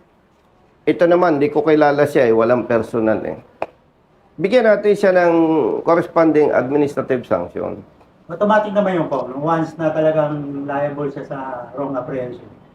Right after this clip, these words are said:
Speaker 1: Mm-mm.
Speaker 2: ginagawa naman po ni Regional Director natin.
Speaker 1: Mm-mm. Mag-react ka nga, brother, kung tama interpretation ko dyan.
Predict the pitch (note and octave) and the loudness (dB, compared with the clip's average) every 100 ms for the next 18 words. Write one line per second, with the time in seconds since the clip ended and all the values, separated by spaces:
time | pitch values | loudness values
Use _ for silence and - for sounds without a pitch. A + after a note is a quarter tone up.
0 | _ - A#2+ A2 A#2 D3 D3 C3+ C3 C#3 | _ -2 0 2 2 2 -2 -4 -6 -8
1 | C3+ C3+ C3 B2+ A#2+ C3 C3 B2+ B2 - | -6 -6 -8 -12 -12 -10 -10 -8 -10 -10
2 | A2+ G#2+ - - _ _ _ _ _ _ | -14 -18 -20 -20 _ _ _ _ _ _
3 | _ - C3 A#2 A#2 - - - - _ | _ -2 0 2 0 -2 -10 -20 -20 _
4 | _ _ _ _ _ _ _ _ - G3 | _ _ _ _ _ _ _ _ -2 -2
5 | G3+ A3+ A#3 G#3+ G#3+ A3 G#3+ G3+ G3 A3 | 2 4 4 4 4 4 4 2 2 0
6 | A3+ F#3+ F#3+ F#3+ F#3+ F#3 F#2 F#2 F#2 - | 2 0 2 2 2 2 0 -2 -2 0
7 | F3 E3+ F3 E3 D#3+ - | 0 2 2 0 0 -4